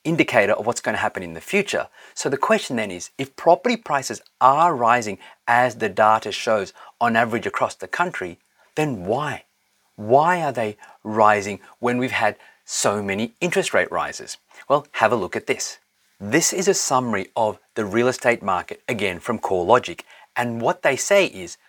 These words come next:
the trend in advertised supply helps to explain the rebound in housing values.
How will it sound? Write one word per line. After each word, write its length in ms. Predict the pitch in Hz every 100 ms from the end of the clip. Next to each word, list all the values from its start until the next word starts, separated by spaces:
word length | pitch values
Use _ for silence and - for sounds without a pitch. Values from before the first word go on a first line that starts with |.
| _ _
the 100 | 120
trend 540 | - - 170 196 208
in 140 | 135 - _
advertised 800 | 127 139 147 180 151 143 139 - -
supply 680 | - - - 104 85 78 - - _
helps 340 | - 135 - -
to 120 | 202
explain 560 | 202 - 101 90 90 - - _
the 100 | -
rebound 540 | 117 98 85 82 80 85
in 80 | 101
housing 420 | 135 165 151 113
values. 440 | 82 71 65 -